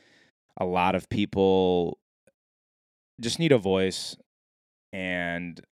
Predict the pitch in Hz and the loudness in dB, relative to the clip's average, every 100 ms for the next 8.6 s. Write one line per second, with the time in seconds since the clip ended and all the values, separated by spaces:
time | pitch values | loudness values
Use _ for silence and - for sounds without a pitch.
0 | - 90 92 90 85 98 101 101 117 110 | -14 -8 -6 -6 -8 -4 -2 0 0 0
1 | 104 110 104 101 98 95 101 101 101 95 | -2 -2 -2 -4 -2 2 4 4 4 0
2 | _ _ _ _ _ - - - - 131 | _ _ _ _ _ -10 -10 -10 -6 -2
3 | 113 107 127 - 127 120 117 123 120 120 | 0 4 2 2 0 2 2 0 2 2
4 | 113 104 - 113 113 113 107 101 104 104 | 2 0 2 2 4 2 2 2 0 0
5 | 104 101 98 _ _ _ _ - 107 110 | -4 -6 -10 _ _ _ _ -2 2 2
6 | 104 104 104 - 113 110 110 107 107 98 | 2 2 0 -2 0 2 2 2 2 2
7 | 98 92 92 90 - _ _ _ _ - | 2 4 2 0 -4 _ _ _ _ -8
8 | 92 90 87 87 85 87 | -4 -2 -2 -4 -6 -8